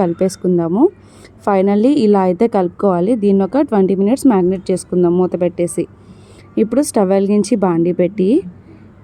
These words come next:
ఒక నాలుగు టేబుల్ స్పూన్ల దాకా ఆయిల్ అయితే యాడ్ చేస్తున్నానండి,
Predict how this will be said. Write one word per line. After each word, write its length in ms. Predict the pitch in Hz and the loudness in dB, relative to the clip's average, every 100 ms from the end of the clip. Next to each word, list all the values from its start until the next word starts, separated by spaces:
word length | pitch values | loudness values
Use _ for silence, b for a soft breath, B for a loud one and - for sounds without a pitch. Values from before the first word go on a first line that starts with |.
| - - - - - - - - - - - 214 | -20 -20 -20 -20 -20 -18 -18 -18 -20 -20 -6 -4
ఒక 120 | 202 277 349 | 0 2 4
నాలుగు 260 | 208 196 196 196 | 2 2 0 2
టేబుల్ 240 | 196 214 190 | 2 0 -2
స్పూన్ల 240 | 208 202 185 | 0 0 0
దాకా 200 | 185 220 | 0 0
ఆయిల్ 180 | 180 180 180 | 0 0 0
అయితే 140 | 196 185 | 0 -2
యాడ్ 160 | 175 - | -2 -6
చేస్తున్నానండి, 640 | 190 - 190 175 170 | -6 0 2 2 0